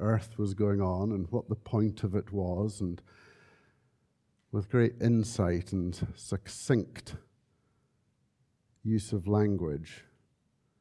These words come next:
Jessie, who's now in the glory land herself, said, "That is demonic," and went out to the kitchen.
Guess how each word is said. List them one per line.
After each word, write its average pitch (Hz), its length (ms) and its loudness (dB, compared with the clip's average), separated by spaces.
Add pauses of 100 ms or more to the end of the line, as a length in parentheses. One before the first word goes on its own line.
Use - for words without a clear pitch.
(220)
Jessie, 95 520 2
who's 87 220 -2
now 92 360 0 (720)
in 98 180 2
the 95 80 2
glory 95 420 2
land 90 300 2
herself, 85 580 -4
said, 85 400 -2 (1400)
"That 131 240 0
is 98 200 0
demonic," 95 800 -4 (280)
and 107 140 0
went 98 240 -2
out 135 220 -2
to 120 60 -8
the 95 80 -4
kitchen. - 460 -10